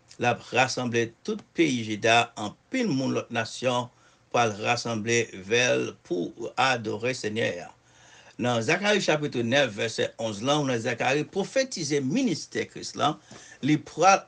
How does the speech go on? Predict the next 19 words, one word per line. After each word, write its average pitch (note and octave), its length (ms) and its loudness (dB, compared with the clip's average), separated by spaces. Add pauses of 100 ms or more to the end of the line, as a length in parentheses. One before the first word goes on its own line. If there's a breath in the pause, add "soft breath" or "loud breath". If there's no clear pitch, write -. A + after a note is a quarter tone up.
antre E3 480 2
nan B2+ 160 0
liv F#3+ 200 2
Jerizalèm, A2 600 0
nan C3 160 0
sou C#3 240 -6
yon C3 400 0 (240)
brik, F#3 400 6 (480 soft breath)
lespri D#3+ 560 2
ki A#3 240 -4
nan, B2 720 2
nan C#3+ 200 4
prizon B2+ 680 -2
yo, D#3+ 140 2 (520 soft breath)
pral D3+ 360 4 (240)
rachete D3+ 580 -2
pa B2+ 220 0 (260)
alyans A#2+ 640 -2
lan, C#3 240 -2